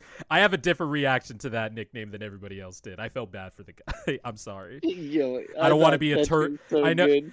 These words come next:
Speaker 1: I know it sounds like I'm being a
Speaker 2: <laughs>
Speaker 1: turd in the punch bowl to everybody who thought that was funny, but, like, I,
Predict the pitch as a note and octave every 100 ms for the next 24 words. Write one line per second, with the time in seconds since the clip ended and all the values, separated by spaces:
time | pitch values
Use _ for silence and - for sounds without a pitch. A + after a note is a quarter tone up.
0 | - D3+ E3 D#3+ E3+ D#3 D3+ C#3+ C#3+ D3
1 | - B2+ - D3 C#3+ B2+ A2 - C3 -
2 | A#2+ A2+ - A2+ G#2+ G#2+ A2 A2+ A#2+ _
3 | B2+ A2 - - G#2+ A2 G#2 - - G#2+
4 | A2 G#2 A2 G2+ G2+ F#2+ _ _ _ -
5 | D3